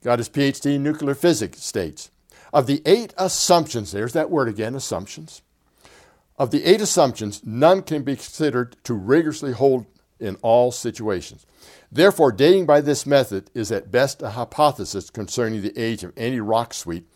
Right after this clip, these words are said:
or mineral. It is certainly not a scientific fact." Jim Mason has his P H D in experimental nuclear physics, states,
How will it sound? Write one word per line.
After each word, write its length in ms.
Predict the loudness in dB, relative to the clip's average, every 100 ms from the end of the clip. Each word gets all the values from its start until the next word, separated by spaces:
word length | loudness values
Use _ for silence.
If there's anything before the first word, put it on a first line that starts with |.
| _
or 160 | -8 -4
mineral. 300 | -6 -8 -14 _ _ _ -6
It 160 | -4
is 80 | 0
certainly 460 | 2 2 2 -8 -14 _
not 480 | -16 -2 0 0 -4 _
a 100 | -14
scientific 760 | -8 -4 -4 -6 -14 -16 -20 _
fact." 420 | -16 -16 -18 _ _ _ _ _ _ _ _ _ _ _ _ _ _
Jim 200 | -8 0
Mason 320 | 0 0 -6
has 220 | -10 -10
his 160 | -10 -8
P 140 | -2
H 200 | -2 -2
D 140 | -4 -4
in 80 | -4
experimental 600 | -4 0 2 2 0 0
nuclear 360 | -4 -4 -6
physics, 380 | 2 2 2 -6
states, 360 | -10 -10 -14